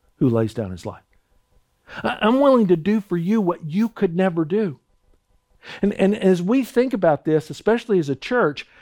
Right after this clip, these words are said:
a-, Adventure, this is how we put it. We, we, our mission is to help people find and follow Jesus, to help them recognize. And, and here's why I put the two parts in it, because you need both parts of that.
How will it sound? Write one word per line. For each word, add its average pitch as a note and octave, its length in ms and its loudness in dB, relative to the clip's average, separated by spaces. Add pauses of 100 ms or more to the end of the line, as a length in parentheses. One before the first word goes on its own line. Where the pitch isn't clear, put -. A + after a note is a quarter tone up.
(120)
a-, F3 200 -6
Adventure, G3+ 480 0
this A#3 120 -2
is - 40 -6
how A3 140 2
we G#3 120 0
put F#3 180 0
it. D3 100 -6
We, A3 240 -4
we, A3+ 240 0
our A#3 220 0
mission G#3 360 0
is D#3 120 -4
to D3+ 80 -8
help F3+ 200 -4
people D#3+ 280 -6
find B2 400 -4
and A2 100 -12
follow F#2 300 -8
Jesus, F2 460 -16 (1000)
to C#3+ 80 2
help F3 360 0
them F#3 280 2
recognize. G#2+ 840 -4 (320)
And, G3+ 200 0
and G3+ 120 4
here's C4+ 240 2
why D4+ 120 2
I A3 40 0
put - 180 -8
the G3 80 -6
two G#3+ 140 -6
parts A3+ 320 -4
in A#2 100 -4
it, G2+ 100 -16 (760)
because G#3+ 260 2
you A#3 80 2
need C4 300 2
both C#3+ 240 -2
parts A2 260 -6
of A2 60 -8
that. G2+ 220 -10